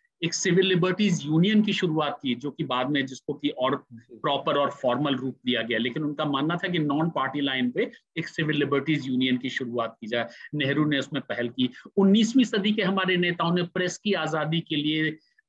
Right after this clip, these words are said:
और अपने, अ, expression की आजादी के लिए, बोलने की आजादी के लिए, अ, अपना एक संघर्ष चलाया। तिलक को सबसे पहले छह साल की जेल इसीलिए हुई थी, एक भाषण देने के लिए और एक लिखने के लिए, मतलब एक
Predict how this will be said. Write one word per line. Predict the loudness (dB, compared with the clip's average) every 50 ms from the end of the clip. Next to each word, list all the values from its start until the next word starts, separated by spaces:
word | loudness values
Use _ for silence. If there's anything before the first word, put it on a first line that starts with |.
| _ _ -2
और | -2 -2
अपने, | -2 -2 -4 -4 -2 0 0 0 0 -2 -6 -12 -20 -10 -4 -2
अ, | -2 0 0 0 -2 -2 -4 -8 -12 _ -8
expression | -6 -6 -6 -4 -2 -2 0 0 2 2 2
की | 2 2
आजादी | 2 2 0 0 -2 -2 0 0 -2 -2
के | 0 0
लिए, | 0 2 2 0 -2
बोलने | -2 -2 -2 0 0 0 0 -2 -2
की | -2 -2
आजादी | -2 -2 -2 -2 -4 -4 -2 -4 -6
के | -4 -2 -2
लिए, | -2 0 0 -2 -2 -2 -4 -4 -8 _ _ _ _ _ _
अ, | _ -6 -6 -4 -4 -4 -4 -4 -6 -8
अपना | -10 -8 -6 -4 -2
एक | -2 -2 -2
संघर्ष | -2 0 0 2 2 0 -2 -4
चलाया। | -2 -2 -2 0 0 0 -2 -2 -4 -8 -14 _ _ -4
तिलक | -2 0 0 0 -2
को | -2 -2
सबसे | -2 -2 -4 -4 -2 -4 -2
पहले | -2 -2 -2 0 -2 -2
छह | -2 -4 -4 -2 -2
साल | -2 -2 -2 -2 -2 -2
की | -2 -2
जेल | -2 -2 0 0 0 -2 -2
इसीलिए | -4 -4 -2 -2 0 2 2 2
हुई | 4 2 0 0
थी, | -2 -2 -2
एक | -2 -4 -6 -14
भाषण | -12 -10 -8 -6 -4 -2 -2 -2
देने | 0 0 0 0 -2
के | -2 -2 -2
लिए | -2 -2 -4 -6 -10 -8 -6
और | -4 -4
एक | -2 0 0
लिखने | 0 0 0 0 -2 0 0
के | 0 0
लिए, | 2 2 2
मतलब | 0 0 -2 -2 -2 -2
एक | -2 -6